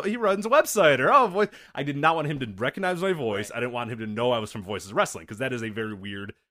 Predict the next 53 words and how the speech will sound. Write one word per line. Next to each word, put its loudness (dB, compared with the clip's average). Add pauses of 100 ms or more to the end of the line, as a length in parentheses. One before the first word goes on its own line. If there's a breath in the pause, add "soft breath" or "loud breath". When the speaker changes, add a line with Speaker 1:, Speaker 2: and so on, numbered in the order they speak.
(120)
Speaker 1:
two -6
hour -2
flight -4
with -10
what -2
I 0
assumed -8
might -6
have -8
been -4
Mike -8
Quackenbush. -2
Speaker 2:
Right. -16 (200)
Speaker 1:
'Cause -6
all 2
I 2
knew 2
is 0
his -6
name 0
was -6
Mike, -4
Speaker 2:
Yeah. -14 (260)
Speaker 1:
that 0
he -4
was -4
a -4
wrestling 0
fan, -6 (240)
he -4
had 2
the -6
same -2
glasses, -6
the -10
same -8
haircut, -4
everything 2
looked, -2 (220)
he -2
had -2
kind 0
of -2
the, -2
the, -10
the -14
five -6
o'clock -10
shadow 0
that -2
Mike -4
Quackenbush -2
had. 0